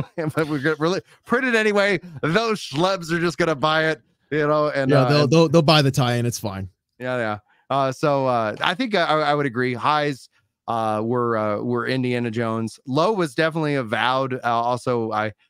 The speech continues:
Speaker 1: I do wish, I was actually happy to see Square Enix, but we didn't get a Final Fantasy seven R or Shadow Drop of Final Fantasy fourteen. Um, so that, that does confirm that fourteen is gonna be in February, and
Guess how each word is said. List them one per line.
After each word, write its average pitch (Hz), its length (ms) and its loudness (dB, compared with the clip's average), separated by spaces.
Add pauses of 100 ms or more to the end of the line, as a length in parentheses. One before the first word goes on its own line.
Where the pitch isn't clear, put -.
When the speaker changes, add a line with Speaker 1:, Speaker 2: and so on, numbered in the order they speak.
(120)
Speaker 1:
I 107 80 -4
do 113 160 -2
wish, 110 240 -4
I 120 100 2
was 175 140 -2
actually 156 280 -2
happy 135 260 -2
to 120 100 -6
see 127 160 -6
Square 123 320 -4
Enix, 127 200 -6
but 113 220 -6 (300)
we 151 100 -2
didn't 156 200 -2
get 147 100 0
a 139 40 -4
Final 139 280 -2
Fantasy 131 360 -4
seven 123 560 -4
R 120 580 -2 (260)
or 123 180 -4
Shadow 127 320 -4
Drop 123 240 -4
of 117 80 -8
Final 123 220 -4
Fantasy 120 240 -6
fourteen. 117 720 -6 (380)
Um, 107 280 -4
so - 100 -10
that, 127 200 -4 (160)
that 139 180 -4
does 139 200 -2
confirm 120 440 -4
that 107 160 -8
fourteen 117 340 -6
is 107 80 -6
gonna 110 160 -4
be 107 120 -4
in 104 80 -8
February, 104 640 -4
and 101 180 -8